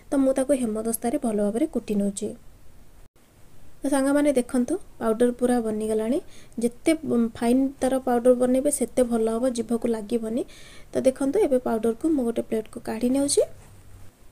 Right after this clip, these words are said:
ତ ଏବେ ତ ଶୀତ ଦିନ, ପିଲାମାନଙ୍କୁ ଥଣ୍ଡା କାଶ ଜମା ବି ଛାଡ଼େନି, ମେଡିସିନ ଦେଇ ଦେଇ ଥକି ଯାଇଥାଏ। ପୁଣି ଯେଉଁ ଥଣ୍ଡାକୁ ସେଇ ଥଣ୍ଡା ପୁଣି ଆରମ୍ଭ ହେଇଯାଏ। ତ ଆପଣମାନେ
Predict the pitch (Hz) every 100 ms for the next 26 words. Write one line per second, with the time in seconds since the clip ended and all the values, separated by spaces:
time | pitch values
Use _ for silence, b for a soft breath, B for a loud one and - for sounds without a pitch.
0 | - - - 294 277 269 285 294 247 -
1 | 269 269 285 285 240 247 254 254 277 247
2 | 226 240 254 254 262 240 220 220 247 262
3 | - 220 220 226 226 240 233 233 254 247
4 | 226 233 247 254 - 214 - 247 247 240
5 | 247 262 B B B B - 269 277 269
6 | 247 247 254 240 247 262 254 233 233 233
7 | 240 233 240 240 233 220 220 233 233 233
8 | 247 247 233 - 233 233 233 240 254